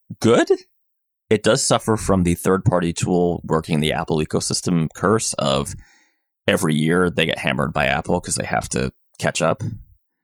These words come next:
But yeah, Xcode is awful. I just had a problem this week where I was working on my Mac and it was just inconvenient to, like, switch machines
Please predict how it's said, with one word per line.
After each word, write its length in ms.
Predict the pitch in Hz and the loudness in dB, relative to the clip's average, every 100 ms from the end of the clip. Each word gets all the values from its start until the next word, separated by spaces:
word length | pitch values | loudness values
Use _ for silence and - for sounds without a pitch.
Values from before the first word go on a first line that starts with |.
| _ _ | _ _
But 120 | 113 | 2
yeah, 100 | 160 - | 2 2
Xcode 340 | - - 113 | 0 2 4
is 220 | 73 107 - | 4 2 4
awful. 360 | 131 - 71 - | 2 2 0 0
I 140 | 104 | 2
just 140 | 101 | 2
had 100 | 101 | 2
a 40 | 98 | 2
problem 360 | 104 98 92 | 2 2 2
this 200 | 98 - | 0 0
week 280 | 120 110 - | 0 0 0
where 300 | 82 78 76 - | -2 0 -2 -2
I 120 | 87 87 | -2 -2
was 140 | 87 | 0
working 300 | 90 - 90 | -2 0 0
on 60 | 87 | 2
my 100 | 90 | 2
Mac 360 | 107 92 87 - | 2 2 -2 -6
and 80 | 80 | -6
it 80 | 67 | -4
was 100 | 85 | -4
just 160 | 80 | -4
inconvenient 720 | - 104 - 90 98 95 78 | 2 2 2 2 4 4 2
to, 80 | - | -2
like, 120 | 82 | -4
switch 320 | - - 92 - | -2 -2 -2 -2
machines 680 | 87 101 95 78 - - | -2 2 2 2 -2 -6